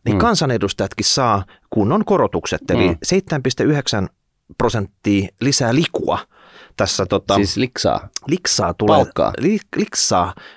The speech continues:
Speaker 1: fyge, massia, pätäkkää tulee heti tässä, tota,
Speaker 2: Noin.
Speaker 1: äm, huhtikuun alkupuolesta eteenpäin.
Speaker 2: Mm.
Speaker 1: Nämä on suurin piirtein samanlainen korotus kuin esimerkiksi eläkeläiset sai viime vuonna. Että,
Speaker 2: Niin.
Speaker 1: et eläkeläiset, kansanedustajat,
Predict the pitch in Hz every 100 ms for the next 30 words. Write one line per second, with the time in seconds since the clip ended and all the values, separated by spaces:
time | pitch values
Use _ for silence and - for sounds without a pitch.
0 | _ - 180 156 143 180 - - 123 110
1 | 98 - - - 196 120 - 107 92 117
2 | 120 143 151 110 101 - 104 104 120 110
3 | 110 101 90 - - - - - 104 110
4 | 98 - 151 180 127 120 113 - - 139
5 | 117 - 98 - - - _ - 175 117
6 | 87 - 65 - 113 101 80 - - _
7 | _ - 135 190 220 220 190 160 165 160
8 | 139 120 127 123 101 92 - 107 90 -
9 | - 117 107 107 - - 190 156 - 50
10 | 58 - - 90 98 113 92 87 87 92
11 | 104 92 82 - 107 - - 185 220 175
12 | 160 151 - - 170 143 123 110 107 -
13 | 110